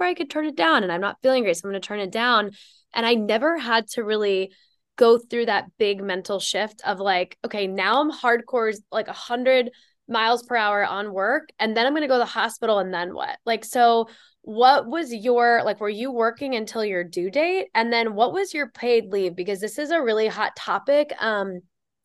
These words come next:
right now I have, being from the Midwest, I have a friend who only had i-, in my mind, I say only 'cause I know people have less than this, but twelve weeks. And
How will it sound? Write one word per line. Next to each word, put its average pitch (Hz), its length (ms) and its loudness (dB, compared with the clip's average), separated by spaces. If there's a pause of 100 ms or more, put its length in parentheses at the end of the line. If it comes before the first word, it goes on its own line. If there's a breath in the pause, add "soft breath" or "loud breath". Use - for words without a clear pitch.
(140)
right 233 220 2
now 226 240 2
I 208 80 4
have, 190 340 0 (320 soft breath)
being 240 180 0
from 233 140 -4
the 220 60 0
Midwest, 196 520 2
I 196 160 0
have 208 160 -4
a 214 80 -6
friend 202 420 0
who 190 520 0 (600 loud breath)
only 262 320 6
had 208 920 0 (520)
i-, 226 140 -2
in 226 120 -2
my 190 160 0
mind, 185 180 -2
I 190 60 0
say 202 240 -4
only 196 260 -2
'cause - 120 -14
I 196 60 -2
know 202 80 -2
people 202 220 -4
have 180 100 -2
less 185 240 -4
than 185 120 -8
this, 175 200 -6
but 196 160 0
twelve 196 360 0
weeks. - 500 -10
And 202 380 -4